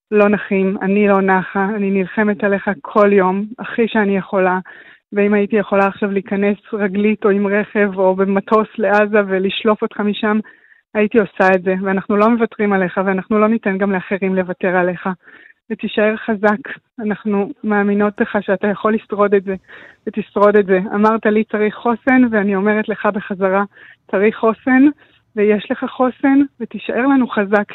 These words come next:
כי אנחנו צריכות אותך מאוד מאוד בחיים, מאוד.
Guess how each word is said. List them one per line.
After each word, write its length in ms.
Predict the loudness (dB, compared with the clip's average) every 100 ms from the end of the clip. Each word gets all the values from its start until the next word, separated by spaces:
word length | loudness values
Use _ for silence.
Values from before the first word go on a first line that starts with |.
| -6
כי 80 |
אנחנו 260 | -4 -4 -6
צריכות 400 | -6 -6 -4 -4
אותך 180 | -4 -4
מאוד 360 | -4 -2 -2
מאוד 280 | 0 2 0
בחיים, 460 | -4 -8 -6 -4 -6 _ -4
מאוד. 280 | 2 2